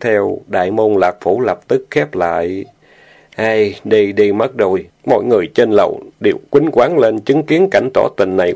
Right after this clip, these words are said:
hoàn toàn không tìm thấy hai chữ thất bại. Mà chẳng lẽ hôm nay tay không về thiền ư? "À, Lạc tiểu thư, Lạc tiểu thư."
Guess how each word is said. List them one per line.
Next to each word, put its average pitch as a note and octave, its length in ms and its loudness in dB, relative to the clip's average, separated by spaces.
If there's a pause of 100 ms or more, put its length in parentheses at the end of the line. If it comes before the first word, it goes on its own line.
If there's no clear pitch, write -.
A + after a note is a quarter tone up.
hoàn G2+ 260 2
toàn G2 200 0
không B2 200 0
tìm F#2+ 260 0
thấy F3+ 160 0
hai A#2+ 200 0
chữ - 260 -2
thất F#3 120 -2 (120)
bại. F2+ 340 0 (240)
Mà A2 200 -2
chẳng A2+ 240 -2
lẽ D#3 120 2
hôm E3+ 240 0
nay C#3+ 240 0
tay C#3+ 160 0
không D3 260 0
về G#2 140 2
thiền G#2+ 260 2
ư? D#3 280 0 (760)
"À, A#2+ 160 -2
Lạc A2 240 -2
tiểu C#3 120 2
thư, D3+ 220 0 (140)
Lạc C3 220 -2
tiểu E3 180 -10
thư." D3 260 0